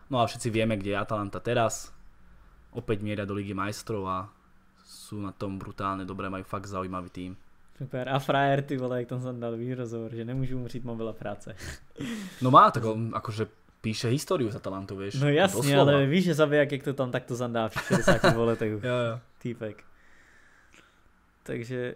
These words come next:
Speaker 2: jakože určitě.
Speaker 1: Ako,
Speaker 2: Hla-, hlavně,
Speaker 1: neviem,
Speaker 2: ať se
Speaker 1: čo k tomu
Speaker 2: uzdraví.
Speaker 1: povedať, no.
Speaker 2: Prosím?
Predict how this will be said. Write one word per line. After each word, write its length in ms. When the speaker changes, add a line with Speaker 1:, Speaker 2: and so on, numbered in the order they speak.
Speaker 2:
jakože 420
určitě. 400
Speaker 1:
Ako, 160
Speaker 2:
Hla-, 240
hlavně, 240
Speaker 1:
neviem, 120
Speaker 2:
ať 60
se 60
Speaker 1:
čo 20
k 20
tomu 120
Speaker 2:
uzdraví. 160
Speaker 1:
povedať, 240
no. 120
Speaker 2:
Prosím? 260